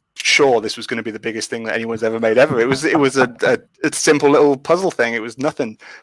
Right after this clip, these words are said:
but I was so sure, and it came back with terrible data, and it, it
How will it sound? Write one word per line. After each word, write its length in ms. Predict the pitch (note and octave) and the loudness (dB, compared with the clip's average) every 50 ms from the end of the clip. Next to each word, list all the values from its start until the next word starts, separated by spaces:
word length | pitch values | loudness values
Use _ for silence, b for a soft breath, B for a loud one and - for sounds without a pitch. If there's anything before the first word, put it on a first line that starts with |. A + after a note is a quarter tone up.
| B | B
but 180 | - C3+ - - | 0 0 4 4
I 80 | C3+ | 4
was 160 | C3+ C#3 B2 - | 4 4 2 0
so 220 | - C#3+ C#3+ C3+ | 2 2 2 2
sure, 420 | B2 - D3+ D3 C3 A#2+ A2 G#2+ | 0 0 0 2 2 2 0 0
and 80 | A2 A2+ | -2 -4
it 100 | A#2 A2 | -6 -8
came 200 | - B2 A#2 A#2 | -8 -8 -6 -2
back 240 | A#2+ A#2+ A#2 - - | 0 -2 -2 -2 -6
with 180 | A#2 G#2 _ | -14 -12 _
terrible 300 | - A#2 A#2 A#2+ A2 A2+ | -4 -2 -2 -2 -2 -2
data, 340 | G#2+ A2+ A#2+ B2+ - - A2 | -2 -2 -2 -2 -2 -4 -6
and 100 | G#2+ A2 | -4 -6
it, 120 | G#2+ - _ _ - | -10 -12 _ _ -10
it 140 | A#2 - | -10 -10